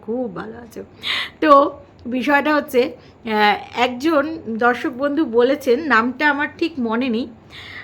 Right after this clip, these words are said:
আহ, তো তিনি বলেছেন যে টুকলি, টুকলি যাকে নাকি খুব হিংসে করে। অবশ্যই, অবশ্যই হিংসে করে। তো যাই হোক, তারপরে বিষয়টা হচ্ছে টুকলি একটা ড্রেস পরে বেরোলো, যেটা কিনা কুর্তির তলায় একটা কি পরেছিল,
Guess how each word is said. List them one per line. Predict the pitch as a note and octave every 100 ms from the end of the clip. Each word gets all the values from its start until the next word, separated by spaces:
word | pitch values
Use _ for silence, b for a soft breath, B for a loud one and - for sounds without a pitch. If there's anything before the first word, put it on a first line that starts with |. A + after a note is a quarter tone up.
| -
আহ, | G#3 G#3 G#3 G#3
তো | A#3+
তিনি | A#3+ C4+ C#4+
বলেছেন | C4+ D4 D4 B3
যে | C4+
টুকলি, | D4 C#4+ F4
টুকলি | D#4 C#4+ D#4
যাকে | A#3 A#3 A3+ D4
নাকি | D#4 D#4+
খুব | F4 D#4
হিংসে | A#3+ A#3+ A#3+ B3+
করে। | G3+ E3+ F3 F3+ B B -
অবশ্যই, | F3+ G3 G3 E3 D#3 - - B B B
অবশ্যই | G#3 C4 C4+ D4
হিংসে | A#3 G3 G3
করে। | F3 D#3+ - - B B -
তো | C#4+
যাই | C#4+ D#4 D#4+
হোক, | F4 - B B -
তারপরে | A#3 A#3+ C4+ D4
বিষয়টা | B3+ - C4+ C4+
হচ্ছে | D4 E4
টুকলি | D4 C4 D4+
একটা | C4+ D4+
ড্রেস | F#3 G3 C4 C4+ -
পরে | A#3 A#3
বেরোলো, | F3+ E3 D#3+ F3 - B -
যেটা | F3+ B3+ C#4+
কিনা | E4 E4
কুর্তির | D#4+ C4 C4 - E4 D#4+ -
তলায় | A#3+ A#3+ D4 F#4+ - -
একটা | G#3+ - - C4 C4 C4 C4
কি | C4
পরেছিল, | C4+ C#4 C#4 D#4 F4